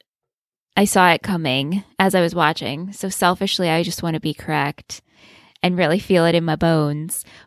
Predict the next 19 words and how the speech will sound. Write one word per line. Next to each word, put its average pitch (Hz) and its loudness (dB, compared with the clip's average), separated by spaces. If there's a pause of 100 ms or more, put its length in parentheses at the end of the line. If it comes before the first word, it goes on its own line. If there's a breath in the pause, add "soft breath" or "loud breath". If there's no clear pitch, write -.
But 214 2 (520)
yes, 196 0
I 208 -2
do 190 -10
think - -12
so. - -16 (400)
Because 302 0
then 269 2
if 226 -4
it's, 214 -6 (240)
if 214 -10
he's 208 -8
not, 196 0 (1900)
oh 196 0
my 170 -4
God, 160 -4
maybe 175 -6
he's 190 -8
not. 156 -6